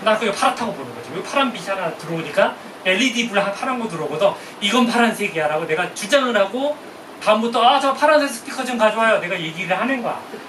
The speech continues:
그렇죠? 그래서 나는 이 검은색은 파란색이라고 부르는 거야. 왜냐면은 검은색에 대한 상처가 너무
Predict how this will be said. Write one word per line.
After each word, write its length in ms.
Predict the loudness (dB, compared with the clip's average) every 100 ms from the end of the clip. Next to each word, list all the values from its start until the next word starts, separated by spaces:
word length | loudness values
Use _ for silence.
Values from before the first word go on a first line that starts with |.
| -14
그렇죠? 340 | -6 -4 2 2
그래서 220 | 4 2
나는 260 | 4 4 0
이 80 |
검은색은 520 | 4 4 4 0 0 0
파란색이라고 680 | -4 -4 -2 0 0 -2
부르는 260 | -4 -8 -8
거야. 120 | -4
왜냐면은 420 | -2 0 2 0 -2 -6 -10 2
검은색에 400 | 4 4 2 0
대한 140 | -2
상처가 260 | -4 -8 -8
너무 100 | -8